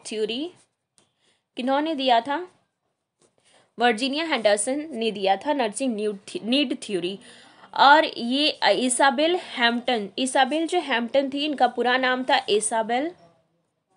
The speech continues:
इसाबेल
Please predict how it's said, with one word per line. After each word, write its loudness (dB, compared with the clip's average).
इसाबेल 4